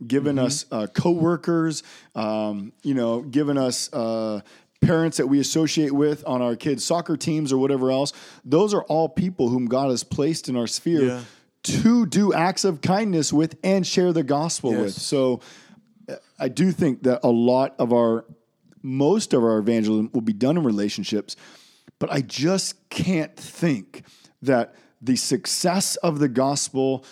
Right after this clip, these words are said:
Speaker 1: or when I give the gospel is dependent or
Speaker 2: Yeah.
Speaker 1: determined on how many acts of kindness I've actually done. We need to know the gospel has the power to save. Uh,
Speaker 2: Yeah.
Speaker 1: Paul says,
Speaker 2: Yeah.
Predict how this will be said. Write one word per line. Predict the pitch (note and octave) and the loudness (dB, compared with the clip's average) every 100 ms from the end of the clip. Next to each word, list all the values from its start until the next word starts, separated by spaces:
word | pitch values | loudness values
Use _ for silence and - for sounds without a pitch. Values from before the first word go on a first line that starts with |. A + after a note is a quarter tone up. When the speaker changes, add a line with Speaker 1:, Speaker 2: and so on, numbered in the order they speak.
| - _ - | -20 _ 0
Speaker 1:
or | C3 C3 C3 B2 B2 A2+ - _ _ - | 2 4 4 4 4 2 -4 _ _ -8
when | G2+ G#2+ D#3 G3+ | -4 2 2 2
I | F3+ | 2
give | C#3 D3 B2+ | 2 2 2
the | B2+ | 2
gospel | B2+ B2+ B2 - A#2 A#2+ - | 2 2 0 0 0 0 -2
is | B2 F#2+ | -2 -2
dependent | G#2 A2+ - - D#3 F3 F3 F3+ - | -4 -4 -6 -6 -2 0 0 -2 -2
or | C#3+ C3 | -2 0
Speaker 2:
Yeah. | A#2+ | 0
Speaker 1:
determined | A#2+ - - - G3 G3+ C#3+ G#2+ G2+ G2 - - _ _ _ - | -6 -6 -6 -2 0 0 -2 -2 -6 -10 -18 -20 _ _ _ -2
on | C3 | -2
how | B2 C3+ D3+ | -2 -4 -2
many | E3 E3+ F3+ F3+ | -2 -2 -2 0
acts | C3+ B2+ C3+ - - - - - | 0 0 -2 -6 -8 -8 -10 -8
of | A#2 | -8
kindness | - D#3 C#3 B2 A2 - | -6 -2 0 0 -2 -4
I've | B2 G#2+ | -6 -6
actually | A2 A2 - A2+ G2+ | -8 -8 -8 -6 -4
done. | F#2+ E2 A#2 A2 E2+ D2+ - - _ - | -6 -6 -6 -6 -8 -14 -20 -20 _ -4
We | A#2 B2 | 0 2
need | B2+ F3 - | 2 0 -2
to | E3 | -2
know | B2+ G2+ F#2 - | 0 0 -2 -6
the | |
gospel | G2+ C3+ C#3+ D3+ D3+ | -6 -2 -2 -4 -4
has | C3 A2+ | -4 -4
the | |
power | A2 A#2+ A2 | -4 -2 -2
to | |
save. | G#2 A2+ G2 F2+ | -2 -2 -4 -4
Uh, | C3+ A2 | -4 -4
Speaker 2:
Yeah. | G2 | -4
Speaker 1:
Paul | - E3+ D3 | 0 2 2
says, | - B2+ G#2 - | 0 0 -2 -4
Speaker 2:
Yeah. | - A2 | -10 -12